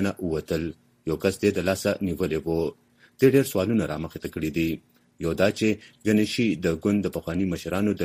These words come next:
لرې کولو سره خپل طاقت یا اغېز ښکاره کړی دی. شینوا سرکاري خبري ادارې وروسته په خپل خبر کې ویلي دي چې هو ناسازه و او د آرام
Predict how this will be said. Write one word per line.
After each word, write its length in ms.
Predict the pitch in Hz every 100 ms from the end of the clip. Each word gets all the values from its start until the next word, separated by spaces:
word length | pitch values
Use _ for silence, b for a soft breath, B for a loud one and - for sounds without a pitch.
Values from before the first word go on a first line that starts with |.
| 73
لرې 220 | 78 -
کولو 300 | 87 104 101
سره 180 | 98 -
خپل 180 | 107 98
طاقت 340 | 87 113 - 92
یا 60 | 73
اغېز 220 | 80 98 -
ښکاره 280 | - 78 78 -
کړی 160 | 82 80
دی. 100 | 82 85 - _ _
شینوا 320 | - 139 131 123 -
سرکاري 360 | 85 - 92 -
خبري 260 | 87 90 98
ادارې 420 | 82 87 101 95
وروسته 320 | 90 110 113 101
په 60 | 90
خپل 180 | - 98
خبر 240 | 95 101
کې 160 | 98 95
ویلي 220 | 101 101
دي 80 | 110 113
چې 80 | 117 92
هو 100 | 104 - 82
ناسازه 420 | 82 - 110 110 104
و 100 | 123 123 b -
او 60 | 110
د 20 | 92 87
آرام 240 | 107 113